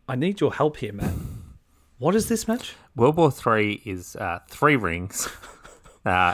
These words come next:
Speaker 2: s-, sort of
Speaker 1: Right, I've got
Speaker 2: Royal
Speaker 1: that.
Speaker 2: Rumble style lunacy. Uh, but it doesn't work
Speaker 1: Right.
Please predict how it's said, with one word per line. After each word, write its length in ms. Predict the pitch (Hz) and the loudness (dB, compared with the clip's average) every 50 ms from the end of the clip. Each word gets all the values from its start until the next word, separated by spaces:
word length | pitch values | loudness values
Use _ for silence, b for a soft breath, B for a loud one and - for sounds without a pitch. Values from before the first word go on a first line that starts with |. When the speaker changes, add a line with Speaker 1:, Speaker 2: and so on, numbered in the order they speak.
| - | 0
Speaker 2:
s-, 120 | - - - - | -6 -12 -12 -4
sort 200 | - - 127 117 | 0 4 4 4
of 320 | 110 98 107 110 127 135 | 4 2 0 -4 -6 -6
Speaker 1:
Right, 180 | 131 123 101 - | -6 -6 -2 0
I've 80 | 165 170 | 0 0
got 180 | 151 127 127 98 | 0 0 0 4
Speaker 2:
Royal 300 | 101 - 127 127 127 123 | 6 6 8 8 8 6
Speaker 1:
that. 100 | 107 - | 6 6
Speaker 2:
Rumble 420 | 98 98 101 101 92 98 98 95 | 4 4 4 2 2 0 0 -2
style 760 | 92 - - - - 95 92 92 87 87 90 90 87 85 82 - _ 156 139 139 | -2 -6 -6 -2 0 2 2 2 2 0 -2 -4 -4 -6 -10 -14 _ -20 -14 -10
lunacy. 640 | 113 87 85 85 82 80 - - - - - - _ _ _ _ _ _ _ _ _ _ _ _ _ _ | -10 -8 -8 -8 -10 -10 -12 -12 -14 -16 -18 -20 _ _ _ _ _ _ _ _ _ _ _ _ _ _
Uh, 320 | - 104 92 87 87 87 82 - - | -2 2 2 4 4 2 2 2 2
but 80 | 117 | 2
it 120 | 107 104 - | 2 4 4
doesn't 300 | 110 110 107 107 90 92 | 4 2 2 0 -4 -2
work 220 | 92 92 95 92 113 | 0 2 2 2 2
Speaker 1:
Right. 280 | 101 92 - - - | 0 -6 -10 -16 -20